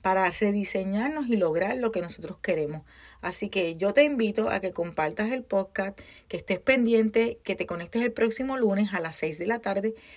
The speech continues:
para que puedas disfrutar de todo el contenido de valor. Que disfrutes la semana, que la pases bien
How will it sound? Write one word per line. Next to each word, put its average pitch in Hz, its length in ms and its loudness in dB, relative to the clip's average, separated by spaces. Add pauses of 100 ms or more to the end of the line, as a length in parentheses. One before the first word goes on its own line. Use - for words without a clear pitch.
(120)
para 180 220 2
que 175 200 -4
puedas 208 300 0
disfrutar 240 500 -2
de 214 120 -2
todo 180 220 2
el 190 100 2
contenido 208 460 0
de 196 60 0
valor. 165 280 -2 (380)
Que 233 140 8
disfrutes 277 440 6
la 302 140 2
semana, 233 520 2
que 208 140 -4
la 175 140 -2
pases 233 340 -2
bien 220 400 4